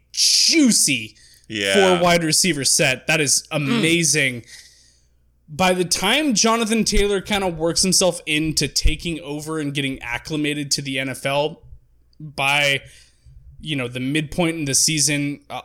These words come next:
Speaker 1: I'll be liberal, liberal and say that'll take that long.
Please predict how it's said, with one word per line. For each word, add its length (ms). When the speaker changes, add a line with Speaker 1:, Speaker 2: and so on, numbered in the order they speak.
Speaker 1:
I'll 320
be 320
liberal, 640
liberal 560
and 120
say 160
that'll 180
take 240
that 180
long. 200